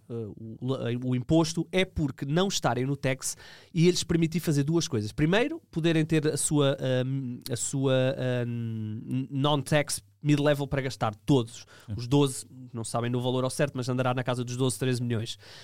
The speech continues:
Speaker 1: Segundo, era não serem repetidores, ou seja, os Lakers poderiam sair de serem repetidores do tax,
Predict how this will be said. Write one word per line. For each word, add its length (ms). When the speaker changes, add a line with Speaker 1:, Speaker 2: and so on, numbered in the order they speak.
Speaker 1:
Segundo, 720
era 360
não 280
serem 360
repetidores, 960
ou 80
seja, 280
os 60
Lakers 280
poderiam 500
sair 720
de 140
serem 540
repetidores 680
do 120
tax, 440